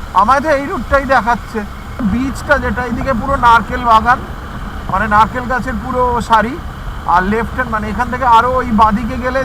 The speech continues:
ঝাউবন এবং তারপরে হচ্ছে বিচ শুরু হচ্ছে। আর I think this one is the, আহ, ড্যাম, এ, মানে, এটা একটা বাঁধ মনে হচ্ছে। এটা হচ্ছে সাইক্লোন শেল্টার,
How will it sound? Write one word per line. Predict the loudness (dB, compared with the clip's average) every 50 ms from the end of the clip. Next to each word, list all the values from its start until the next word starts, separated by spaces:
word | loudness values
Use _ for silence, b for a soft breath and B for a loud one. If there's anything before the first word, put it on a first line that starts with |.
| 0
ঝাউবন | 2 4 4 4 4 4 2 2 0 0 -2 -10 -10 -12 -10 -8 -8 -6
এবং | -4 -4 -2 -2 0
তারপরে | 0 0 0 0 0 0 0 0
হচ্ছে | 0 -2 -2 -4
বিচ | -4 -2 -2 -2 -2 -4 -4
শুরু | -6 -4 -4 -4
হচ্ছে। | -4 -4 -6 -6 -8 -8 -8 -6 -8 -8 -8 -8 -4 0
আর | 2 2 2
I | 4 2 2 2 0
think | -2 -4 -4 -4 -2 -2 -2 -4
this | -4 -6 -6 -4 -2
one | 0 0 0
is | -2 -4 -4 -4 -4 -4
the, | -4 -4 -4 -2 2
আহ, | 4 4 6 6 6 4 2 2 0 -2 -6 -8 -8 -8 -6 -6 -8 -8 -6 -4 -2
ড্যাম, | 0 0 0 0 0 0
এ, | 0 2
মানে, | 2 2 0 0 -2
এটা | -2 -4 -2
একটা | 0 0 0
বাঁধ | 2 4 4 6 6 6 4 2
মনে | 0 -2 -2 -2 -2
হচ্ছে। | -4 -4 -4 -6 -8 -8 -10 -10 -10 -10 -8 -10 -10 -10 -10 -12 -12 -12 -14 -14 -14 -14 -14 -14 -14 -14 -16 -14 -14 -16 -16 -16 -16 -16 -16 -16 -16 -16 -16 -16 -16 -16 -16 -16 -14 -8 -6
এটা | -2 -2 0
হচ্ছে | -2 -2 -2 -4 -4
সাইক্লোন | 0 2 2 2 2 0 -2 -2 0 0 0 0 0 -6 -4
শেল্টার, | -2 -2 -2 -2 -2 0 2 2 2